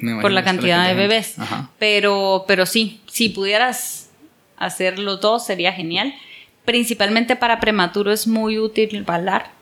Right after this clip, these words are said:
Speaker 1: Ujú.
Speaker 2: porque te da más información.
Speaker 1: Ok, perfecto. Dejemos Ballard como fijo entonces. Y,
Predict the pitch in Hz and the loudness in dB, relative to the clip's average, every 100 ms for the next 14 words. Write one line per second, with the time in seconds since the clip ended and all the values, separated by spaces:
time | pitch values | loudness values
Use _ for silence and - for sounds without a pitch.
0 | - 107 110 151 - - _ _ - 208 | -4 -2 0 -2 -4 -20 _ _ 0 0
1 | 202 180 165 160 160 160 180 - 180 175 | 2 0 2 0 -2 -6 -10 -10 -10 -12
2 | 190 170 _ _ _ _ _ _ - 107 | -14 -16 _ _ _ _ _ _ -6 -4
3 | 107 120 - - 110 123 123 - - _ | 0 -2 -2 -2 0 0 -2 -8 -20 _
4 | 60 107 - 110 127 127 131 104 104 110 | -8 -8 -4 -4 0 2 2 2 2 2
5 | 123 98 - 127 107 92 104 107 - - | 2 0 0 0 0 -2 -2 -4 -8 -12
6 | - - - - - - - 170 190 196 | -16 -20 -18 -18 -20 -14 -2 0 2 2
7 | 196 185 - | 0 -2 -6